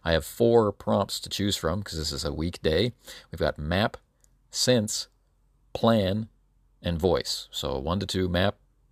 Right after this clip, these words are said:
three to four sense, five to six plan, and seven to eight voice. And I've got the die in my hand, and let's go. And we get a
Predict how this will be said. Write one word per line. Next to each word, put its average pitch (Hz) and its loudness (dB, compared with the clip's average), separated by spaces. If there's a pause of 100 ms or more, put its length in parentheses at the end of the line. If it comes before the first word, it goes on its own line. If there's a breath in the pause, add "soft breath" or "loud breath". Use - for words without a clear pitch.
(140)
three 76 -6
to 71 -6
four 76 -6
sense, 110 -2
five 85 0
to - -6
six - -4
plan, 117 0 (100)
and 71 -6
seven 87 -2
to 73 -4
eight 78 -8 (720)
voice. - 0 (1300 soft breath)
And 73 0
I've 78 0
got 78 0
the 78 0
die 82 4
in 85 0
my 87 0
hand, 98 4
and 98 2
let's 98 -2
go. 147 2 (1040)
And 71 -4
we 78 -2
get 85 2
a 78 -4